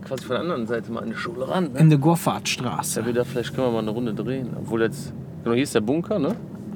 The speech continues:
Speaker 2: Ah ja?
Speaker 1: Da vorne ist ein Ballettstudio. Konntest du früher mal ein bisschen gaffen?
Speaker 2: Ja, komm, du hast so heimlich mitgetanzt. Hier bitte einfach zu. Ah, nee, ist aber schön. Hier sind auch sogar Parkplätze für den Hustmeister.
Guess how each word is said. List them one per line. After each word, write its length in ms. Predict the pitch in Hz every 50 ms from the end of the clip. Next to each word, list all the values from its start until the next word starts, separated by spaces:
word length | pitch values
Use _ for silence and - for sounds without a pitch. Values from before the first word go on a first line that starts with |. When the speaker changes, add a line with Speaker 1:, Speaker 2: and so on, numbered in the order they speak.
| - - - - -
Speaker 2:
Ah 80 | - 151
ja? 340 | 139 131 123 120 131 208 226 - - - - - - - -
Speaker 1:
Da 60 | -
vorne 240 | - - 123 127 127 117
ist 60 | 113
ein 60 | 113
Ballettstudio. 720 | 113 110 117 139 147 - - - 175 185 180 175 180 180 175 - -
Konntest 260 | - 131 123 120 -
du 40 | -
früher 120 | - 135 123
mal 100 | 123 117
ein 60 | 120
bisschen 240 | 123 - 127 117 104
gaffen? 340 | 117 135 - - 185 185 170 - - 160 147
Speaker 2:
Ja, 220 | 143 135 127 120 117 123
komm, 280 | - - 143 135 139 135
du 80 | 123 113
hast 200 | 117 147 - -
so 160 | 156 127 120
heimlich 460 | 123 135 151 165 165 165 160 160 - -
mitgetanzt. 840 | 170 185 170 - 139 123 - - 139 120 120 127 120 - - - - - - - - - - - - - - - - - - - - - - - - - - - - - - - - 120
Hier 120 | 127 143
bitte 380 | - - 113 - - 135 - -
einfach 380 | - 135 135 127 - - 104 - - -
zu. 340 | - - - 202 185 - - - - - - -
Ah, 140 | - 233 262
nee, 200 | 208 143 - 80 82
ist 140 | - - 233
aber 160 | 220 214 233
schön. 300 | 220 - - 120 - 110
Hier 120 | 127 165 170
sind 160 | 180 202 196
auch 200 | - 156 156 -
sogar 280 | - 156 143 156 147 147
Parkplätze 560 | - - 156 156 156 - 165 156 147 - -
für 160 | - - 147
den 120 | 131 127 127
Hustmeister. 800 | 175 196 196 - 214 202 196 208 226 220 - - 233 226 247